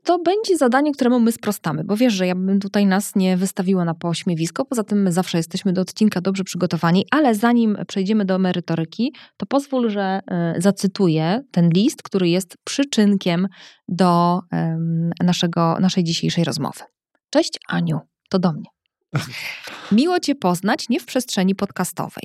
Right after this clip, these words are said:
Speaker 1: Przyznam się, że robię w branży bliskiej, a jednocześnie bardzo dalekiej od waszej. Trenersko-wystąpieniowej, a mianowicie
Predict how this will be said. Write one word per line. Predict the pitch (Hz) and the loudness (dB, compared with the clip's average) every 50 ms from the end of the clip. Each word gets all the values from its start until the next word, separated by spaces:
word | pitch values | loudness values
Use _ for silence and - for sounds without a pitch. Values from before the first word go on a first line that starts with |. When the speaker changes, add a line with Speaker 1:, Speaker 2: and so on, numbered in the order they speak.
| - | -14
Speaker 1:
Przyznam | - - - 381 427 392 320 269 | -6 -2 -2 0 2 2 2 2
się, | 240 - - 196 214 254 | 0 0 0 0 2 2
że | 277 226 202 185 | 2 2 2 2
robię | 208 277 277 285 262 | 2 2 2 2 0
w | 226 | 2
branży | 208 220 226 240 240 226 240 | 2 2 2 2 4 4 2
bliskiej, | 208 190 190 202 196 165 - - - - 143 147 156 170 208 247 _ | 2 4 2 2 2 0 -4 -10 -10 -8 -6 -4 -4 -4 -4 -4 _
a | - 180 | 0 2
jednocześnie | 190 202 214 220 233 240 240 226 220 226 - - 294 254 | 4 4 4 4 2 2 2 0 -2 -2 -2 -2 -2 0
bardzo | 190 196 190 185 185 180 196 262 | 2 4 4 2 2 0 0 0
dalekiej | 254 233 208 170 156 156 - 196 196 _ | 0 2 2 0 -2 -2 -2 -4 -4 _
od | - 160 | -6 -10
waszej. | - - 135 - - - - - - _ _ _ _ _ _ _ _ _ _ _ _ _ - 302 359 370 302 190 160 156 | -6 -8 -8 -6 -8 -10 -12 -12 -14 _ _ _ _ _ _ _ _ _ _ _ _ _ 0 2 2 4 4 2 0 0
Trenersko-wystąpieniowej, | 156 - _ - 160 170 185 185 220 - _ - 262 302 - 415 330 185 139 - - - - - _ _ _ - - - _ | -4 -8 _ -6 -6 -4 -2 -2 -4 -4 _ -6 -6 -2 0 0 2 2 0 -2 -8 -14 -18 -20 _ _ _ -20 -20 -18 _
a | - 202 | 0 2
mianowicie | 220 226 226 226 233 311 - - - 349 | 2 4 2 2 0 -2 -2 -2 -2 -2